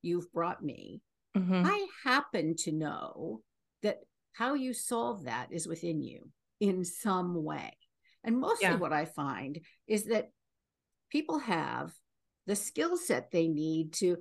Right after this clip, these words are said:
Speaker 1: solve their problem, right, filed in another department of their life. "Oh, you know, I can do that with P T A mothers, but I can't do that for, with my own body." Well, why not? Take that
Speaker 2: Right.
Speaker 1: skill set and apply it here.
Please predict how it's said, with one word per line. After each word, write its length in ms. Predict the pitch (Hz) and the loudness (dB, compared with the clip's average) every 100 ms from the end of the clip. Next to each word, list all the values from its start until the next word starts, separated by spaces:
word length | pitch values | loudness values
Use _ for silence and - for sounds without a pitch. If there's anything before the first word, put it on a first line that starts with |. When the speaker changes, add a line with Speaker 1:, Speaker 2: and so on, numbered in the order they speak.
| - | -2
Speaker 1:
solve 840 | - - 220 185 180 147 113 165 - | 2 4 4 2 2 0 0 -2 0
their 300 | 160 165 - _ _ | 0 0 -6 _ _
problem, 1200 | - 170 165 185 196 156 127 120 104 156 220 220 _ _ _ - | -8 2 6 6 6 2 -4 -4 -6 -4 -4 -6 _ _ _ -8
right, 500 | 160 143 139 180 220 - _ _ _ _ _ - | -4 -2 -2 -4 -6 -10 _ _ _ _ _ -10
filed 340 | 240 226 285 240 | -2 2 4 4
in 120 | 220 | 4
another 340 | 208 202 208 | 2 0 0
department 420 | 196 196 208 185 175 | 0 0 0 2 0
of 80 | |
their 200 | 156 151 151 | 0 -2 -2
life. 240 | 156 - - - _ _ - _ _ _ _ _ _ _ - | -4 -4 -10 -20 _ _ -20 _ _ _ _ _ _ _ 8
"Oh, 140 | 294 | 8
you 120 | 277 | 10
know, 140 | 269 254 | 6 8
I 140 | 294 | 6
can 140 | - 302 | 4 2
do 140 | 240 | 4
that 140 | 214 | 4
with 160 | 202 196 | 2 0
P 120 | 226 | -2
T 200 | 214 196 | 2 2
A 100 | 214 | 4
mothers, 380 | 190 113 92 - | 2 0 -4 -8
but 160 | - - | -8 0
I 140 | 185 | 2
can't 280 | 254 - 208 | 2 2 2
do 120 | 190 | 2
that 180 | 165 127 | 0 0
for, 80 | - | -2
with 100 | 160 | -4
my 180 | 156 156 | -2 -2
own 140 | 151 | -2
body." 360 | 147 143 110 - | -2 -2 -4 -8
Well, 160 | 190 190 | -8 -8
why 200 | 214 262 | -6 -4
not? 380 | 285 339 - - - - _ _ _ _ _ | -4 -4 -8 -10 -12 -20 _ _ _ _ _
Take 220 | - 180 | 0 0
that 120 | 320 381 | 4 6
Speaker 2:
Right. 100 | - | 8
Speaker 1:
skill 220 | 175 147 | 6 2
set 220 | - - | 0 -2
and 80 | 226 | -4
apply 180 | - 196 | 0 2
it 100 | 208 | 2
here. 520 | - 349 370 90 - | -2 -4 -2 -4 -6